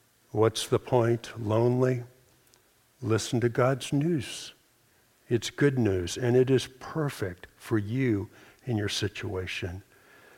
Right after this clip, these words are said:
See, God is not typically about changing our circumstances. He's about changing us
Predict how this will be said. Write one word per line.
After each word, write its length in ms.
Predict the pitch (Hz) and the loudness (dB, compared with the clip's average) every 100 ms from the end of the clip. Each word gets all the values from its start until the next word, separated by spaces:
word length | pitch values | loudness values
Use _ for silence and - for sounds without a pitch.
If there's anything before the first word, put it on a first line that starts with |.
| - | -6
See, 200 | - 151 | 4 4
God 380 | 110 143 175 151 | 6 4 6 4
is 180 | 113 | 4
not 300 | 131 131 139 | 4 2 2
typically 460 | - 143 - 120 117 | 0 -2 0 2 4
about 280 | 104 123 113 | 4 2 2
changing 540 | - 135 131 113 107 | 0 4 4 4 2
our 100 | 95 | 0
circumstances. 920 | - - 120 107 - 107 98 - 98 | 0 2 2 0 -2 -4 -4 -4 -6
He's 160 | 117 104 | -4 -2
about 280 | 110 107 104 | 0 -2 -2
changing 520 | - 123 107 98 101 | -2 2 2 0 -2
us 560 | 104 107 - - - | -2 -4 -6 -10 -12